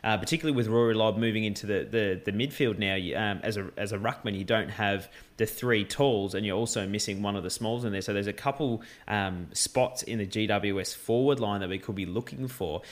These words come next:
And, you know, you got the likes of Tim Taranto, who's gonna build his, um, he's gonna build his tank again this year. Um,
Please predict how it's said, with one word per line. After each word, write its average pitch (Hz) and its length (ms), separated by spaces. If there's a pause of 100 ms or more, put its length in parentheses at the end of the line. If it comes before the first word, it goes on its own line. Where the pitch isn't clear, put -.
(160)
And, 110 100
you 113 80
know, 113 60
you 113 140
got 139 120
the 147 80
likes 123 300
of 123 80
Tim 117 220
Taranto, 101 460
who's 98 120
gonna 113 160
build 113 320
his, 110 240
um, 101 200
he's 110 220 (180)
gonna 120 160
build 117 200
his 107 120
tank 120 340
again 110 320
this 101 200
year. 101 200 (320)
Um, 104 400